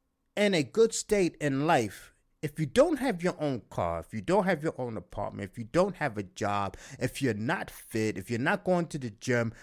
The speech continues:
don't, don't think about getting in a relationship until you better yourself. Because you're always gonna be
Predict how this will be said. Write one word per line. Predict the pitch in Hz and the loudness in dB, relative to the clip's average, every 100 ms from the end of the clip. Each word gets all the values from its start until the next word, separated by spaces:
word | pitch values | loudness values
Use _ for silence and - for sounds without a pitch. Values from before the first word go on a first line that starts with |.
| - - | -4 8
don't, | 226 202 | 8 10
don't | 262 330 294 - | 10 8 6 2
think | 330 302 | 2 2
about | 214 208 190 - | 2 4 4 4
getting | 196 202 196 | 2 4 2
in | 190 185 | 2 2
a | 175 | 4
relationship | 175 170 285 - 185 208 196 | 4 6 4 2 -2 -2 -2
until | 185 185 240 | 0 2 2
you | 247 | 2
better | 180 - 339 381 | 2 4 6 4
yourself. | 214 123 - 113 - - - _ _ _ _ _ _ _ _ _ _ _ _ _ _ _ _ _ _ _ _ _ _ _ _ _ - | 2 0 0 -2 -2 -8 -20 _ _ _ _ _ _ _ _ _ _ _ _ _ _ _ _ _ _ _ _ _ _ _ _ _ 0
Because | 254 - 302 330 185 | 0 4 8 8 8
you're | 240 | 4
always | - 330 339 226 | 8 8 6 2
gonna | - 247 233 | 6 6 6
be | 180 233 247 269 | 2 0 0 -2